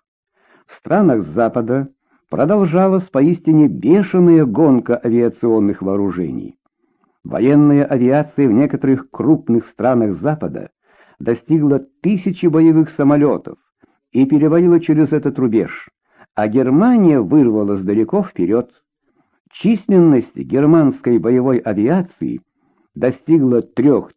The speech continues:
тысяч шестисот боевых самолётов. Сталину в марте тысяча девятьсот тридцать девятого года было ясно, что такое количество боевых самолётов свидетельствует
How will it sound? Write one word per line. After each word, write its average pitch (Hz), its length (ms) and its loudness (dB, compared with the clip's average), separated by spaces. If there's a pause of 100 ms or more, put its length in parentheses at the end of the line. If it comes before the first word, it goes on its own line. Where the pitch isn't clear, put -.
тысяч 196 600 -4
шестисот 147 840 -2
боевых 104 420 0
самолётов. 90 580 -6 (840)
Сталину 139 640 0
в - 20 2
марте 170 380 0
тысяча 170 420 -4
девятьсот 156 480 -2
тридцать 147 280 -4
девятого 135 460 -2
года 131 400 -4 (460)
было 139 280 0
ясно, 65 640 -6 (540)
что - 340 -8
такое 135 520 2
количество 175 720 -2
боевых 120 440 0
самолётов 90 760 -6 (640)
свидетельствует 160 1000 0